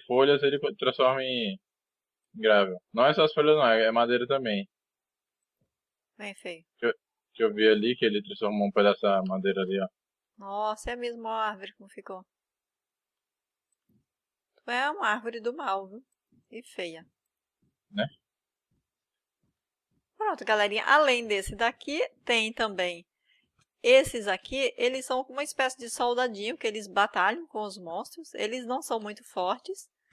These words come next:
Speaker 2: mas
Speaker 1: Tão aí pra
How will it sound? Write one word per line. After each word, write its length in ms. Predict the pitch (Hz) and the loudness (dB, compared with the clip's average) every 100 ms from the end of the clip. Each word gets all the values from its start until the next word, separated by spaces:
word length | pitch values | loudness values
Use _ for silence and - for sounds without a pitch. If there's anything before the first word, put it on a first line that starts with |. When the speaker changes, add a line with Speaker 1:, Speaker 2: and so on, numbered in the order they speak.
| _ _ _ _ _ _ | _ _ _ _ _ _
Speaker 2:
mas 1400 | 196 196 208 220 247 262 262 262 254 240 - - - - _ _ _ _ _ _ _ | -6 0 2 2 0 -4 -8 -6 -6 -6 -10 -14 -16 -18 _ _ _ _ _ _ _
Speaker 1:
Tão 180 | 135 135 | 6 6
aí 200 | 127 147 | 6 6
pra 500 | 143 120 110 104 | 8 8 8 6